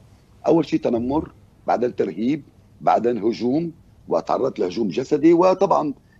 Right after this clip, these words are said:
آه، مسابي بكل مطرح تعرض فيه يكون في كاميرات وقوى الأمنية تسحب الكاميرات، وللأسف ما نوصل لشيء. بالتالي نحن مستمرين ب-، ب-، بعملنا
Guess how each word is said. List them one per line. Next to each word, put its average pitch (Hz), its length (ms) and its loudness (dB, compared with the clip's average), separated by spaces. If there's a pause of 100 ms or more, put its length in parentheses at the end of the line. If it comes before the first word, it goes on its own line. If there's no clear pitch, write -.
(160)
آه، 131 220 -4
مسابي 151 360 2
بكل 190 240 2
مطرح 147 320 -4
تعرض 139 320 -2
فيه 143 120 0
يكون 139 180 -2
في 135 160 -2
كاميرات 117 580 0
وقوى 85 580 0
الأمنية 104 260 2
تسحب - 260 -6
الكاميرات، 98 500 4 (280)
وللأسف 107 440 0
ما 107 80 4
نوصل 107 340 2
لشيء. - 220 -4 (680)
بالتالي 180 600 6 (320)
نحن 113 440 -2 (200)
مستمرين 101 640 0
ب-، 85 440 0
ب-، 78 340 0
بعملنا 73 680 2